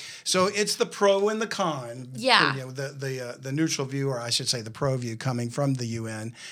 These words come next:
Speaker 1: and the World Economic Forum. But then somebody that digs a little deeper and looks past the facade of the pie in the sky utopian ideology there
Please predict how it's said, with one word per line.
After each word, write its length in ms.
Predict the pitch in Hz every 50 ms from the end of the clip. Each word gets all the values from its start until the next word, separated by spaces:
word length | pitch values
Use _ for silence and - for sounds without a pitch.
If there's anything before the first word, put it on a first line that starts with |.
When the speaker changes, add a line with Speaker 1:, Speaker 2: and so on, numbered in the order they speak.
| - - -
Speaker 1:
and 140 | 131 127 127
the 60 | 120
World 220 | 120 120 120 120
Economic 460 | 120 120 117 131 123 120 117 113 113 110
Forum. 420 | - - 151 147 135 117 113 117 - - - - - - - - _
But 180 | - 143 139 139
then 400 | 156 147 139 139 135 135 - - - _ _ _ _ _ _ _ _ _ _ -
somebody 380 | - - 175 170 170 165 165
that 160 | 156 156 147 147
digs 220 | 147 160 151 135 143
a 60 | 147
little 200 | 147 151 143 139
deeper 340 | 135 143 151 160 160 165 147
and 100 | 139 139
looks 160 | 139 131 - -
past 400 | - - 139 139 143 139 - -
the 60 | 143
facade 720 | 139 - 127 120 - - 156 160 160 131 113 110 110 117 127 139 _ _ _ _ _ _ _ _ _ _ _ _ _ _ _ _ _ _ - - - - -
of 180 | 160 151 139
the 80 | 131 143
pie 320 | 139 - 160 160 160 160
in 180 | 160 156 151 151
the 80 | 147 143
sky 320 | - - 165 156 151 151
utopian 720 | 147 143 139 135 - 160 147 147 143 151 139 127 123 123
ideology 1000 | 120 127 131 123 120 120 135 185 202 180 147 123 123 127 131 123 123 117 123 123
there 380 | 117 120 120 113 113 110 120